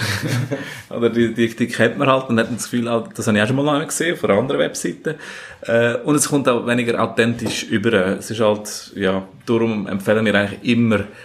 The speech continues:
die, die Bilder selber zu shooten, oder? Ähm, ist natürlich auch wieder eine Kostenfrage, auch dort wieder, weil auch die Shootings, je nach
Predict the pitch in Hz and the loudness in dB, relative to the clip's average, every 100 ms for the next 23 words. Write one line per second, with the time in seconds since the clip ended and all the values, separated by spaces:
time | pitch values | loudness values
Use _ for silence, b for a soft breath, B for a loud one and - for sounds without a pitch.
0 | B _ - 107 104 101 98 95 101 95 | B _ -4 0 2 4 2 -2 -4 -2
1 | 101 110 98 - 87 - 98 - 101 - | 0 0 -4 -2 -2 -2 -6 -4 -4 -6
2 | - 82 80 92 - B B B B - | -10 -10 -6 -8 -10 B B B B -10
3 | 104 101 101 98 98 98 - - 135 170 | -6 -2 -2 -2 -2 -4 -6 -2 0 0
4 | 175 156 139 110 110 120 - 151 151 143 | 0 2 2 4 4 4 2 2 2 2
5 | 107 101 123 123 151 - 120 113 104 107 | 2 2 -2 -4 -6 -6 -4 0 2 2
6 | 107 - 120 120 127 131 127 - - 123 | 2 2 0 0 -4 -6 -6 -8 -8 0
7 | 120 120 - | 2 2 -2